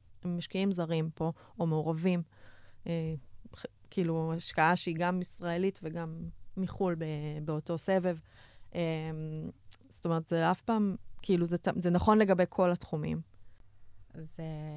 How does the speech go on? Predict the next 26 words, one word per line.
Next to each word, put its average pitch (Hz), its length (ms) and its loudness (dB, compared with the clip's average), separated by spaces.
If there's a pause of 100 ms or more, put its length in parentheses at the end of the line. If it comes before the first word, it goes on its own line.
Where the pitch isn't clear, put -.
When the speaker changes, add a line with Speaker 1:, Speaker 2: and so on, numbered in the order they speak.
(720)
Speaker 2:
האמת 175 320 -6
שזה 226 200 -4
מעניין 175 580 -4
לשמוע 170 380 -8
על 165 180 -6
איך 175 240 -10
התקופה 170 600 -10
האחרונה 170 600 -6
באמת 165 280 -10
השפיעה, 170 560 -6 (680)
אה, - 60 -10 (680)
מן 165 180 -6
הסתם 160 320 -8
גם 160 240 -4
על 170 100 -6
האקוסיסטם, 160 840 -10
גם 160 180 -6
על 160 60 -6
הפעילות 165 380 -8
שלכם. 170 580 -6
אז 147 160 -8
נתת 156 240 -8
פה - 140 -12
דוגמה 165 300 -6
אחת 165 260 -8
של 170 180 -6